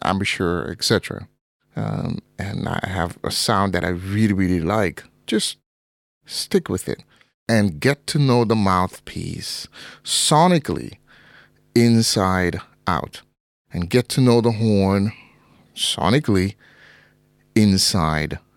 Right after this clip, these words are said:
out. That might potentially be a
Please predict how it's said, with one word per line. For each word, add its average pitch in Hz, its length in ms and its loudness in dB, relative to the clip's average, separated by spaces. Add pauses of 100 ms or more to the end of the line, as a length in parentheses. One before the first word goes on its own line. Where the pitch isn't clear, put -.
(180)
out. 67 400 -4 (580)
That 78 300 -4
might 127 260 -2
potentially 110 520 0
be 95 540 0
a 85 340 -2